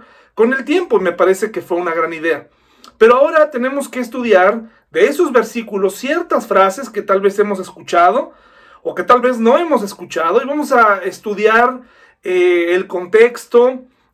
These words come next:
eh, vamos a entresacar lo más importante de esas frases. Entonces, sin más, comencemos en esta hermosa mañana que Dios nos da.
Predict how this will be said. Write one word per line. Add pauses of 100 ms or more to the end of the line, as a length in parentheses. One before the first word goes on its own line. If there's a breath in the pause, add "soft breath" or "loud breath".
eh,
vamos
a
entresacar (260 loud breath)
lo
más
importante
de
esas
frases. (680)
Entonces,
sin
más, (480 loud breath)
comencemos
en
esta
hermosa
mañana
que
Dios
nos
da.